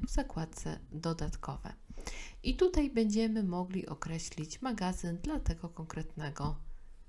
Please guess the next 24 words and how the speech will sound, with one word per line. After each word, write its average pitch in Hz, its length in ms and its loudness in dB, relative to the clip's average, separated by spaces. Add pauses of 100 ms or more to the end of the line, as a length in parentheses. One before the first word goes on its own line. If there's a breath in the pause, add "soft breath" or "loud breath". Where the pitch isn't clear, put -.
(160)
produktu. - 600 0 (1500 loud breath)
W - 60 -16
tej 370 160 4
sytuacji 208 800 2
również 180 480 0
mamy 170 280 0
do 156 160 0
wyboru 151 540 -2
dwa 160 340 0
magazyny, 139 680 -2
które - 320 -8
są - 200 -6
zdefiniowane 139 800 -4
w - 80 -18
naszym 143 300 -4
systemie - 520 -8 (200)
magazynowym 185 920 -2 (720 loud breath)
i 381 80 2
tutaj 247 300 4
możemy 170 440 2
wybrać 143 640 -2
któryś 135 640 -4
z - 220 -6
nich. 117 300 -6